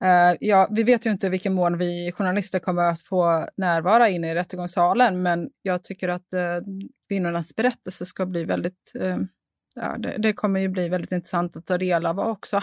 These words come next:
hans. Och i det fall han döms så skulle man också vilja veta, hur ser han på, behöver han någon form av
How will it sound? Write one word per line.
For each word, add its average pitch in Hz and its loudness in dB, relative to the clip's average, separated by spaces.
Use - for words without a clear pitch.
hans. - -4
Och 202 -4
i 202 -2
det 196 0
fall 185 0
han 190 0
döms 175 -2
så 185 -2
skulle - -8
man 185 -2
också 185 -8
vilja 185 -2
veta, 180 -6
hur 190 -6
ser 196 -6
han 185 -4
på, 175 -2
behöver 185 -2
han 185 -2
någon 202 -2
form 175 -2
av 170 -4